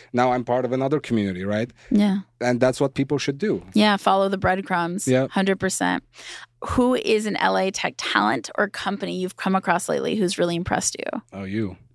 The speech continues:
Speaker 2: Me?
Speaker 1: Yeah, yeah, definitely you. I mean,
Speaker 2: You're, so you're
Speaker 1: I
Speaker 2: trying
Speaker 1: mean,
Speaker 2: to make me
Speaker 1: after
Speaker 2: blush?
Speaker 1: <laughs> No, no,
Speaker 2: <laughs> I don't
Speaker 1: no.
Speaker 2: know how to host the
Speaker 1: After,
Speaker 2: show.
Speaker 1: you know, uh,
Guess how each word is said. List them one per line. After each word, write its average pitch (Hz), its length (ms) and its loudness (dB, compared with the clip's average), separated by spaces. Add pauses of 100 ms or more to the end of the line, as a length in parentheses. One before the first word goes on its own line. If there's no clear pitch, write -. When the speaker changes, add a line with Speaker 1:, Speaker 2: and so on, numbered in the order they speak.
(640)
Speaker 2:
Me? 214 480 4
Speaker 1:
Yeah, 113 220 4
yeah, 98 220 -2
definitely 95 460 -4
you. 92 240 -4
I 107 80 0
mean, 110 240 6
Speaker 2:
You're, 226 80 0
so - 100 0
you're - 100 4
Speaker 1:
I - 40 4
Speaker 2:
trying - 200 4
Speaker 1:
mean, - 140 4
Speaker 2:
to - 0 -
make 214 60 2
me 196 100 2
Speaker 1:
after 262 40 2
Speaker 2:
blush? 208 320 2
Speaker 1:
<laughs> - 0 -
No, 143 240 4
no, 160 140 4
Speaker 2:
<laughs> - 0 -
I 147 160 4
don't 139 120 4
Speaker 1:
no. 131 200 4
Speaker 2:
know 120 160 4
how 120 60 2
to 117 80 2
host 226 100 2
the 139 60 4
Speaker 1:
After, 147 440 2 (280)
Speaker 2:
show. 147 60 -6
Speaker 1:
you 139 80 2
know, 123 340 0
uh, 110 840 0